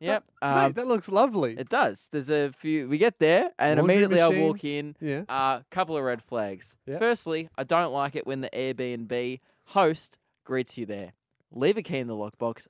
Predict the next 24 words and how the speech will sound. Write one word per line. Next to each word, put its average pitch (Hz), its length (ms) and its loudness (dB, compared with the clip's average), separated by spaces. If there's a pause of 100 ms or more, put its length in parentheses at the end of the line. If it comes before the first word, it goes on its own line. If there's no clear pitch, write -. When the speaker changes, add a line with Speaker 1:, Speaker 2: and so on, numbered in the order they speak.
Speaker 1:
I 113 80 -10
don't 131 100 -4
wanna 147 120 -8
speak 143 280 -8
to - 100 -14
ya. 98 160 -10 (320)
I'm 113 120 -12
staying 170 300 0
at 151 180 -10
Speaker 2:
No. 123 160 -6
Speaker 1:
your, 120 160 -6 (400)
like, 117 280 -8 (220)
the 127 120 -10
back 123 160 -4
of - 60 -16
your 110 100 -10
house. 127 360 -6
It 113 60 -18
doesn't 127 220 -8
mean 135 100 -6
we 120 60 -8
have 113 140 -10
to - 60 -20
chat." - 280 -12